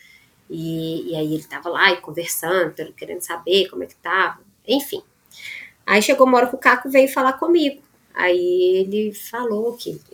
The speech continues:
ele, ele conversou com os meninos, com o Rafa, com o Diogo, e eles chegaram à conclusão que, nossa, que a minha vida tava em primeiro lugar, nossa vida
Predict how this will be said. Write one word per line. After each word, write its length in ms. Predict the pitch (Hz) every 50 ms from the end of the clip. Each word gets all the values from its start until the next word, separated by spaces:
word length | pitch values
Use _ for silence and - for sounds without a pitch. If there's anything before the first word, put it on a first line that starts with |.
| - -
ele, 200 | 160 156 160 -
ele 120 | - 170
conversou 460 | 156 - 165 - 160 156 - - -
com 100 | - -
os 160 | 160 156 - -
meninos, 500 | 208 202 190 190 214 247 240 214 226 -
com 120 | - 160
o 40 | -
Rafa, 340 | 131 135 151 156 156 - - _
com 100 | 170 170
o 60 | 170
Diogo, 460 | 160 185 202 202 220 254 262 247 247 226
e 60 | 202
eles 180 | 165 165 -
chegaram 420 | - - 220 208 185 170 170 185 190
à 20 |
conclusão 560 | 190 190 190 - 220 220 208 175 175 185 202
que, 340 | 196 - 165 160 160 156 156
nossa, 260 | 156 151 151 - -
que 80 | - -
a 40 | 156
minha 160 | 156 156 151
vida 240 | - 160 160 - - -
tava 200 | 139 143 151 147
em 20 |
primeiro 400 | - - 175 175 175 180 190 214
lugar, 500 | 254 269 247 233 202 196 202 202 196 196 - - - - - _ -
nossa 300 | 165 175 185 - - 160
vida 200 | - - 165 156